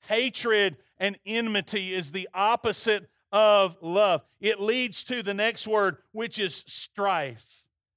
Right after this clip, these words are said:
Paul used that word nine times in his writings in the New Testament, and every time he used it, he was referencing to some type of conflict going on in the church. It, it, it has to do with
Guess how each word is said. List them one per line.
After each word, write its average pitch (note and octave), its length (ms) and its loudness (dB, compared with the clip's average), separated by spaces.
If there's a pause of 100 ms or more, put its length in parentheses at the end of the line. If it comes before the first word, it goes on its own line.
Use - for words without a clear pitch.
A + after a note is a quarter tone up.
(600)
Paul F3+ 200 0
used F3 300 -6
that F3+ 140 0
word F3+ 220 0
nine F#3 340 0
times F3 420 -4
in F3 80 -4
his D#3 160 -8
writings F3 480 -2
in F3+ 140 -4
the F3 80 -4
New F3+ 140 -6
Testament, F3 520 -4 (220)
and F#3+ 140 -4
every A3 340 0
time G#3 320 -4
he F#3 100 -8
used F3+ 500 -6
it, E3+ 220 0 (1000)
he A3 120 -8
was F#3 200 -4
referencing G3+ 840 0
to F#3+ 160 -8
some A3 500 -4
type G#3 400 -2
of F3 180 -8
conflict G3+ 720 -4
going F#3+ 340 -2
on F3+ 300 2 (240)
in G3 200 -2
the F3 80 -4
church. F#3+ 520 -2
It, G3 220 0 (200)
it, G#3 200 -6
it A3 180 -6
has B3 320 0
to A#3 100 -6
do A3+ 200 -4
with G#3 180 -2